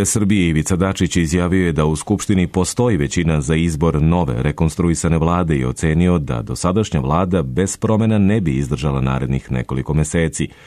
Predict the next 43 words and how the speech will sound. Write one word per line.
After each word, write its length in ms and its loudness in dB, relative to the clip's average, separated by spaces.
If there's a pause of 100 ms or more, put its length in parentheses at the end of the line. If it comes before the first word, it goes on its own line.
(400)
Dačić 400 -2
kaže 300 0
da 100 0
će 160 0
izbori 320 2
u 60 0
Srbiji 400 2
biti 340 0
kada 280 0
se 160 -2
o 40 2
tome 300 2
dogovore 580 0
Socijalistička 760 -2
partija 360 0
Srbije 460 0
i 100 -2
Srpska 400 -6
napredna 400 -2
stranka 520 -2 (140)
ili, 320 0 (240)
kako 280 -10
je 60 -4
istakao, 500 -2 (240)
kada 260 -10
se 180 -2 (140)
posvađaju. 640 -2 (420)
U 100 2
emisiji 380 2
Utisak 400 -4
nedelje 360 2
Dačić 360 -4
je 60 -4
kazao 420 0
da 100 -2
je 60 0
rekonstrukcija 720 -2
vlade 320 0
sprovedena 680 -2
jer 260 0
se 140 -4
došlo 400 0
do 220 -4